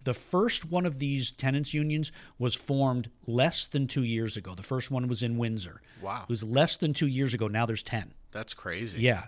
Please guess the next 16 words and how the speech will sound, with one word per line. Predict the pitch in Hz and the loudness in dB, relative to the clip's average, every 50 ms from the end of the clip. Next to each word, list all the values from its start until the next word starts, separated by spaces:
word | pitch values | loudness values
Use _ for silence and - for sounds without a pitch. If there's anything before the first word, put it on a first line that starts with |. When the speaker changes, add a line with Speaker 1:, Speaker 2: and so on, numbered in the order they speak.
| - - | -12 -10
Speaker 1:
so | - - 123 113 110 | -6 -2 0 0 0
it's | 110 - - | 0 -2 -2
happening | - 175 202 233 - 208 143 131 | -2 -2 -2 -2 0 0 0 0
fast. | - - - 117 104 92 82 - - - - - - - - - - - - - - | -2 -2 -2 -2 -2 -2 -6 -8 -8 -10 -10 -10 -16 -20 -20 -20 -20 -20 -18 -6 0
Um, | 131 131 123 123 123 131 135 | 2 4 4 4 2 2 2
you | 147 135 | 2 2
know, | 131 123 | 2 4
the | 120 127 143 | 4 4 4
article | 165 185 190 - 175 | 4 2 2 0 0
goes | 156 139 151 147 - - | 2 4 4 4 4 2
into | 123 110 110 | 0 -2 -2
detail | 101 95 - 123 127 127 - - 131 123 120 120 120 117 120 - | -4 -4 -4 -2 -2 -2 -2 0 4 4 6 6 4 2 2 0
about | 120 113 101 117 107 104 101 - | -2 0 2 2 2 2 2 0
the | - 120 | -2 -2
grassroots | 101 117 117 110 107 107 - - - 113 107 - - | 0 2 2 2 2 0 -2 -2 0 0 0 0 2
effort | 151 143 135 - - 139 131 127 | 2 2 2 4 4 2 2 2